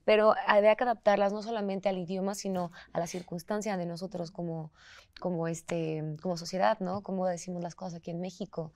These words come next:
este, cómo de pronto también funcionaría para toda Latinoamérica, porque es un doblaje que va para toda Latinoamérica. Entonces, creo que lo más importante del doblaje fue serle veraz a las, a las emociones del personaje,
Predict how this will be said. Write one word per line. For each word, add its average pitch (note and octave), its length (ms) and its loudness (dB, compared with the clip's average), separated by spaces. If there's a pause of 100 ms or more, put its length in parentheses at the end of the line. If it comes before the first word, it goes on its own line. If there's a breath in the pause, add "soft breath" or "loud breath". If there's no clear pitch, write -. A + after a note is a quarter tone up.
(340 loud breath)
este, E3 680 -4 (460 soft breath)
cómo G3+ 180 0
de G3 100 4
pronto F#3+ 300 0
también F#3+ 460 0
funcionaría F3 580 -2
para F3 220 -2
toda F3+ 140 0
Latinoamérica, F3 640 -2
porque - 240 -10
es E3 80 -12
un F3 80 -6
doblaje E3+ 360 -2
que E3 140 -6
va D#3+ 140 -6
para E3 260 -4
toda D#3+ 220 -6
Latinoamérica. E3+ 680 -6 (420 loud breath)
Entonces, B3 500 0 (380 soft breath)
creo D4 200 8
que D4+ 100 -4
lo D#4 100 -2
más A#3+ 180 -2
importante G#3 580 0
del F#3+ 140 0
doblaje E3+ 400 -4
fue G3+ 240 -2
serle A3 340 -2
veraz F#3 480 -4 (400)
a G3 140 0
las, F3 400 -2 (240)
a G3+ 60 2
las F#3+ 180 -2
emociones F#3 420 -4
del E3+ 140 -4
personaje, - 580 -12